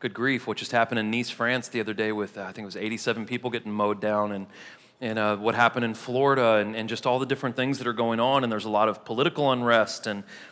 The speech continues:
um, it's actually a very interesting lesson that I get to teach this week. Uh, we're gonna teach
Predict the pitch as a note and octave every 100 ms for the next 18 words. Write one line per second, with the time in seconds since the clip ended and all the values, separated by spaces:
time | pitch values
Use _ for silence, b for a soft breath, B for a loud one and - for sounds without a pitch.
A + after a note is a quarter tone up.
0 | B B - A#2+ A#2 C#3+ C3 C#3 D3+ E3+
1 | B2+ C3 C#3 C#3 B2 - - - - D#3
2 | E3+ D#3+ C#3+ A#2+ B2 D#3+ E3 B2+ A2 G#2+
3 | A2+ A2+ - C#3+ C#3 A#2+ - B2 E3 B2+
4 | F#2+ A2+ A2+ A#2+ A2+ - B2 -